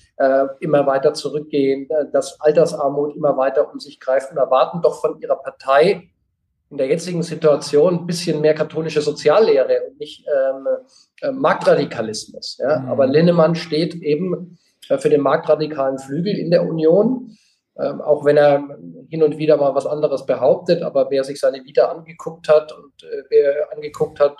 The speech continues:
Speaker 1: äh, wie er Politik macht, das ist ein Neoliberaler, ganz klar.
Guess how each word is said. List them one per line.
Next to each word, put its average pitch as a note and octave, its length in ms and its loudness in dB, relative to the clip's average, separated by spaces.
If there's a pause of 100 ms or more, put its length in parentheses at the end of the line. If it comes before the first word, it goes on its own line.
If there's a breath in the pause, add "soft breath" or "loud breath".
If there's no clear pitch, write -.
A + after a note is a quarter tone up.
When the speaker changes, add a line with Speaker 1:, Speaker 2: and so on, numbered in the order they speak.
(100)
Speaker 1:
äh, C#3+ 220 0 (140)
wie C#3+ 100 0
er C#3 80 0
Politik D3 460 -6
macht, E3 400 0 (300 loud breath)
das B2+ 220 -2
ist - 140 -2
ein C#3+ 80 4
Neoliberaler, F3 960 4 (520)
ganz C#3+ 260 -6
klar. D#3 500 2